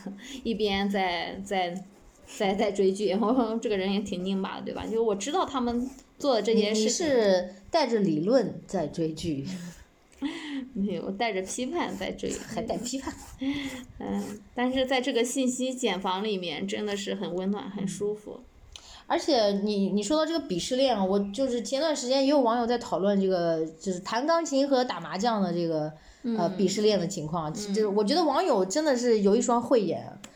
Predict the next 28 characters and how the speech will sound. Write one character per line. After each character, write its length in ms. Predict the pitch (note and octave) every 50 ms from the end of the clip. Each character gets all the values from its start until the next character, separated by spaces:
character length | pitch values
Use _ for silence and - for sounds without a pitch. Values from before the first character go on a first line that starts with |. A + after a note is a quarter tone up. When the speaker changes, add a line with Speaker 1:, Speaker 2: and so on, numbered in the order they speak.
| - - - -
Speaker 2:
非 180 | - - D4
常 180 | C#4 C4+ B3+ B3
好。 200 | B3 A#3 E3+ E3
就 100 | F3+ G#3+
是 320 | G#3+ G#3 G3+ F#3+ F3+ F3+ - - - - -
你 160 | A3 A3 G#3+
娱 160 | G3+ G3 G#3
乐， 260 | A#3+ D4 D#4+ C4+ A3+
无 200 | G#3 G3 G3 G3
论 120 | B3 D4+ C#4
是 80 | C#4
做 160 | C4+ C#4 D4 C4
什 140 | G#3+ G#3+
么， 100 | G3+ G#3+ G#3+
你 120 | G3+ G3
的 60 | F#3+
目 160 | F#3+ A#3+ C#4+ C4+
的 120 | B3+ G#3
是 120 | G3 G#3
什 100 | F#3+ F3
么？ 260 | D#3+ D3+ D3+ C#3+ C#3+ D#3+
让 200 | F#3 G#3+ G#3+ G#3
自 100 | G3 A3 G3+
己 240 | F#3+ E3 D#3 D#3 D#3
身 200 | - - G3 G3
心 220 | G3 G3+ G3+ G3+
放 180 | G3 G3+ F3+ E3+
松。 320 | E3+ F#3+ F3 F3 F3 F3+